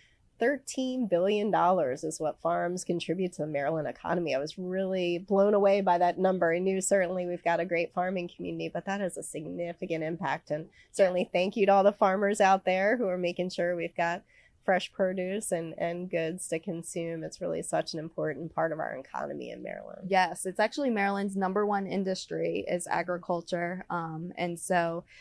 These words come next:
Speaker 2: these farmers are working tirelessly to grow our food, and so they, they really just need a break <laughs> sometimes and,
Speaker 1: Exactly.
Speaker 2: and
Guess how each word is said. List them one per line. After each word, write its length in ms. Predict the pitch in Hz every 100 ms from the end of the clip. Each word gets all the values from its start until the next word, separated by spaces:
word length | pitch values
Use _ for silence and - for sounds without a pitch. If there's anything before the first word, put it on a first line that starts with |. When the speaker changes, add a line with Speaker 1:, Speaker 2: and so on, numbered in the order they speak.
| - _ 185
Speaker 2:
these 220 | 202 208
farmers 560 | 214 208 202 196 196
are 100 | 175
working 320 | 175 190 220 196
tirelessly 840 | 196 190 180 185 - 185 180 175 175
to 280 | 185 170 165
grow 320 | - 185 190
our 200 | 180 190
food, 400 | 185 175 175 170
and 260 | 170 175 165
so 240 | - 165
they, 420 | 170 175 175 175 -
they 200 | - 190
really 280 | 180 180 180
just 160 | 185 185
need 160 | 180
a 60 | 170
break 280 | 170 175 -
<laughs> 100 | 220
sometimes 720 | 226 247 285 240 226 196 196
and, 240 | 180 170
Speaker 1:
Exactly. 340 | - - 214 220
Speaker 2:
and 340 | 202 196 190